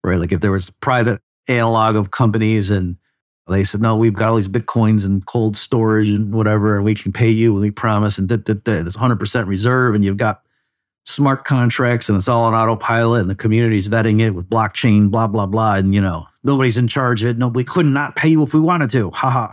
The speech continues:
you know, we're not in charge anymore. Still, even if you thought, so by the way, I'm not conceding the point. I'm thinking maybe, especially now with modern technology, you could imagine things that are way safer than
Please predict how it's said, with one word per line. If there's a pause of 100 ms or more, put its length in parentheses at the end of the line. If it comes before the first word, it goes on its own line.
you
know,
we're
not
in
charge
anymore. (560)
Still, (500)
even
if
you
thought, (120)
so
by
the
way,
I'm
not
conceding
the
point.
I'm
thinking
maybe, (120)
especially
now
with
modern
technology, (640)
you
could
imagine
things
that
are
way
safer (600)
than